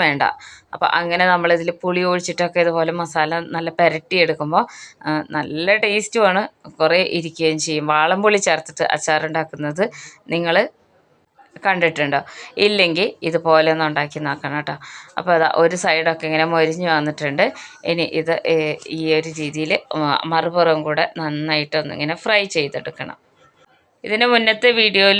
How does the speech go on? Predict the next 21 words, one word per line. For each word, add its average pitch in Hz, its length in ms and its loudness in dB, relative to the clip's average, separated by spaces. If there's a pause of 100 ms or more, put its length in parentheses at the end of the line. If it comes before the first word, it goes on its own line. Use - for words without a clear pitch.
ഞാൻ 185 260 2
ഇതുപോലെ 170 400 2
ഇട്ടിട്ടുണ്ട്. 156 420 0
അത് 156 140 0
വെളിച്ചെണ്ണയിലും 170 800 0
സൺഫ്ലവർ 160 560 0
ഓയിലൊക്കെ 156 560 -2 (380)
അച്ചാർ 156 380 0
ഉണ്ടാക്കുന്നതാണ്. 147 680 -4 (180)
പക്ഷെ - 260 -4 (140)
കൂടുതൽ 254 520 6
ക്വാണ്ടിറ്റി 208 480 2
നമ്മൾ 190 320 2
ഉണ്ടാക്കി 196 460 2
സ്റ്റോർ 180 320 0
ചെയ്ത് 175 220 -4
വെക്കുമ്പോൾ 170 500 0 (360)
എപ്പോഴും 202 560 2
നല്ലത് 165 440 2
ഒന്നുകിൽ 160 460 0
കടുകെണ്ണ 160 560 0